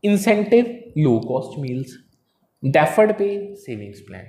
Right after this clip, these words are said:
अब ये सारे compensation plans हैं। देखो, जब बंदा sick leave लेता है, उसको पे मिलती है।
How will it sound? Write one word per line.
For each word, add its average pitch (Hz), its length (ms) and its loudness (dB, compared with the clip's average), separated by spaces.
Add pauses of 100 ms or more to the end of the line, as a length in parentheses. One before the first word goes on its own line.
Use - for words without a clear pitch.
(560)
अब 196 80 4
ये 262 160 6
सारे 202 320 4
compensation 170 800 -2
plans 107 400 -4
हैं। - 180 -16 (360)
देखो, 202 580 4 (100)
जब 196 200 2
बंदा 190 320 0
sick 233 300 -8
leave 214 180 -4
लेता 143 300 -8
है, - 80 -14
उसको 180 360 -6
पे 185 340 2
मिलती 117 440 0
है। 95 80 -12